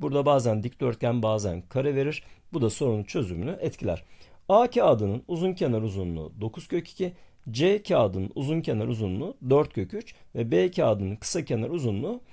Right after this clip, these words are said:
iki santimetredir. Şimdi bunları yerleştirebiliriz arkadaşlar. Mesela A kağıdının uzun kenar uzunluğu şurası dokuz kök iki kadarmış.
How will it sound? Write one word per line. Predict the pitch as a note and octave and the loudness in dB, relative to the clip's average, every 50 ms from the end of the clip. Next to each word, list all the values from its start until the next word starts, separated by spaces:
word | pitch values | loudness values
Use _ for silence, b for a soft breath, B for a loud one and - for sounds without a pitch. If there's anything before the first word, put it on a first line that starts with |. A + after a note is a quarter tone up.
| b b b b b b _ | b b b b b b _
iki | G3+ - - G3 | -10 -6 -4 -2
santimetredir. | - - B2 G2 G2 - F#2+ F#2+ - - F#2 E2 D2+ - - b b b b b b | 0 2 2 2 0 -2 -6 -6 -4 -4 -6 -6 -6 -8 -12 b b b b b b
Şimdi | - - G3 G3 G3 | -8 -4 -4 -2 -2
bunları | G#3+ G#3+ A3 A3 A3+ | 2 2 2 2 2
yerleştirebiliriz | G#3 G3 G3+ G3 G3+ G#3 G3+ G3+ - - F3 F#3 F#3 F3+ F#3 D#3 A#2 | 4 6 6 6 6 4 2 -2 -2 -2 -2 -2 2 2 2 4 4
arkadaşlar. | G#2+ F#2 F2+ - G2 F2+ F2 F2 - - F2+ F2+ | 4 2 2 0 -2 -4 -4 -4 -4 -4 -4 -2
Mesela | G#2+ A2+ - A#2+ - | -2 -2 -2 -2 -2
A | - C#3+ C3+ C#3 C#3+ | 0 0 0 0 0
kağıdının | - - C#3 C3 C3 C3 C3+ - | 0 0 0 2 2 0 -2 -4
uzun | - B2+ B2 C#3 C#3+ | -4 -4 -4 -4 -2
kenar | C#3 D3+ C3+ C#3 C#3+ | -2 -2 -2 -2 -2
uzunluğu | C#3+ C3+ B2 B2+ A#2 G#2+ G#2+ A2+ B2+ | -2 -2 -2 -2 -2 -2 -2 -2 -4
şurası | B2+ - - B2 G2 F#2+ - - - D4 D4+ - _ _ _ _ _ _ _ _ _ | -4 -6 -4 -2 -2 -2 -2 -2 -4 -4 -6 -10 _ _ _ _ _ _ _ _ _
dokuz | G#2+ G#2+ - - F3+ - - | -6 -6 -6 -6 -10 -10 -6
kök | - C3 B2 - - | -6 -6 -6 -6 -10
iki | - - E3+ E3 | -8 -8 -8 -4
kadarmış. | - B2 G2+ F2+ E2 D#2+ F#2 - - - - - - | -2 -2 0 0 -2 -2 -4 -6 -8 -10 -12 -14 -14